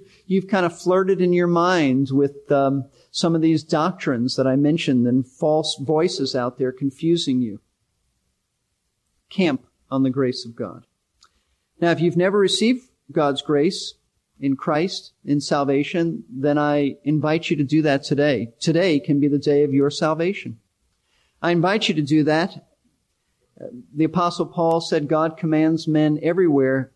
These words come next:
to repent. And so, based on what Paul said, you're commanded to repent.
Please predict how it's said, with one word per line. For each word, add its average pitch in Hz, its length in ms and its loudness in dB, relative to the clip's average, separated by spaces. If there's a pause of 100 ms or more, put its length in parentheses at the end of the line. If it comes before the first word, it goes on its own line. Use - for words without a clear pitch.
(140)
to 156 120 0
repent. 139 540 0
And 135 120 -2
so, 143 540 0 (1300)
based 175 320 0
on 160 160 2
what 156 340 0
Paul 160 240 2
said, 165 480 -2
you're 156 160 2
commanded 175 560 -2
to 147 100 -2
repent. 147 600 -4